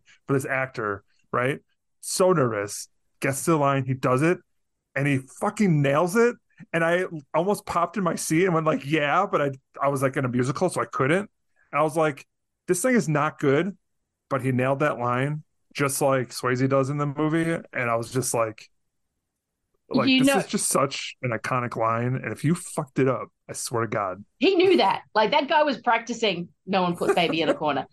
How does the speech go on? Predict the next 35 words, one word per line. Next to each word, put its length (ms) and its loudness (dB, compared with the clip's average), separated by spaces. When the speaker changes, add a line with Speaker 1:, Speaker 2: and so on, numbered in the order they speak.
Speaker 1:
<laughs> 140 -18
Speaker 2:
Like, 300 2
Speaker 1:
Oh, 240 0
hundred 220 -2
percent. 200 0
Speaker 2:
because 240 2
you 140 6
know 280 6
if 160 2
you're 100 2
doing, 260 4
that's 240 -2
the 120 0
line 220 4
everyone's 360 2
waiting 260 0
for. 240 2
I 60 -2
mean, 160 0
yes, 160 -4
everyone 340 2
loves 220 2
a 60 -4
carrot 240 2
or 40 0
watermelon. 560 2
The 80 2
line 380 2
is, 480 -4
"Nobody 400 0
puts 260 -6
baby 380 -4
in 80 -10
a 60 -12
corner." 240 -16